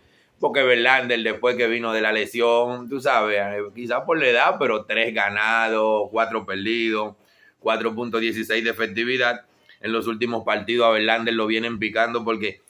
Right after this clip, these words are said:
los angelinos de Anaheim en cinco innings, siete hits, cuatro carreras, salió sin decisión Verlander. Luego lanzó contra Boston, cinco innings, cuatro hits, dos carreras, perdió.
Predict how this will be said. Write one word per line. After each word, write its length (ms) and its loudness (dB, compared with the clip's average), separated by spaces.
los 180 -4
angelinos 440 -2
de 100 2
Anaheim 500 0
en 60 -8
cinco 500 -2
innings, 320 -4
siete 400 0
hits, 240 -4
cuatro 400 0
carreras, 440 0
salió 400 2
sin 160 -2
decisión 480 -2
Verlander. 560 0
Luego 260 0
lanzó 240 2
contra 320 2
Boston, 480 2
cinco 400 0
innings, 260 -2
cuatro 420 2
hits, 200 0
dos 180 2
carreras, 440 2
perdió. 480 0